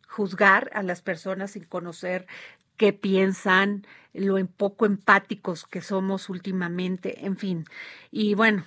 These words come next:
y las mujeres más con este tema, mayor empoderamiento, lo voy a decir siempre, pues se ve más violencia contra las mujeres.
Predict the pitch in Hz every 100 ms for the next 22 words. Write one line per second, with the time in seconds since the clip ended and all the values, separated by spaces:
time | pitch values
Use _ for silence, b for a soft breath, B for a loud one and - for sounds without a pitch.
0 | - 185 190 190 190 185 214 208 190 208
1 | 202 202 - 196 196 - 196 - 196 202
2 | 202 185 165 185 185 175 175 175 170 185
3 | 202 202 202 208 196 175 180 214 214 214
4 | 170 - 196 185 180 180 - B B B
5 | - 185 196 190 185 190 180 190 180 180
6 | 165 196 190 180 170 170 165 170 - 185
7 | 175